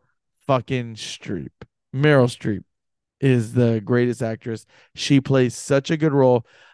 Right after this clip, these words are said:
I've heard it's based loosely on a true story, that this, the lady of Vogue is truly like that, and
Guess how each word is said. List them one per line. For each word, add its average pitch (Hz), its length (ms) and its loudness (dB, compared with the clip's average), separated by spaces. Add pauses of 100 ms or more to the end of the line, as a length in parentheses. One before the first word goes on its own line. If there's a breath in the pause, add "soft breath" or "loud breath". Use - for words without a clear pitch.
(340 soft breath)
I've 143 240 0
heard 165 380 2
it's 240 180 -8
based 202 560 -8 (500)
loosely 190 720 -2
on 180 180 -10
a 180 60 -10
true 180 220 -4
story, 185 540 0 (200)
that 139 260 -4
this, 139 280 -4
the 135 120 -2
lady 139 440 -4
of 127 260 -4
Vogue 127 540 -2 (180)
is 120 280 -10
truly 135 380 2
like 120 280 -4
that, 143 320 -4
and 113 400 -10